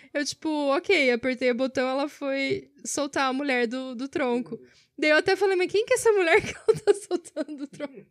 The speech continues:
E era a Abby. E aí ela, ela tá deixando a Abby embora. Ela tá arrumando o barquinho dela e ela fala, "Não, não é pra isso que eu vim aqui, né?"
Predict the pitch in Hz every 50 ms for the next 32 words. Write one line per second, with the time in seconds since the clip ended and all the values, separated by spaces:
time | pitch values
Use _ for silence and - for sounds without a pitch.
0 | _ _ _ _ _ _ _ _ - 539 571 508 440 359 - _ 339 285 269 254
1 | 247 240 247 247 233 220 208 202 190 202 214 _ _ _ _ - - - _ _
2 | _ _ _ - 330 359 349 349 339 311 311 294 294 302 311 330 339 330 330 320
3 | 320 320 320 320 330 330 330 311 294 214 - _ _ _ _ - 285 302 302 302
4 | 302 294 - 302 294 254 302 302 294 - - - 302 285 269 285 311 349 359 359
5 | 392 403 403 403 427 415 _ _ _ _ _ _ _ _ 247 254 254 247 247 240
6 | 214 247 247 254 214 220 208 208 214 220 233 269 302 330 370 370 _ _ _ _
7 | _ _ _ 208 208 208 220 220 - 226 226 254 254 247 247 247 240 254 247 247
8 | 240 226 226 - 247 240 240 233 233 214 220 214 214 220 233 240 254 269 269 262
9 | 262 262 285 339 339 - 349 330 349 415 415 381 262 196 202 214 214 220 226 -
10 | 302 294 277 262 - - - 285 254 269 277 269 294 294 - 302 254 220 196 185
11 | 190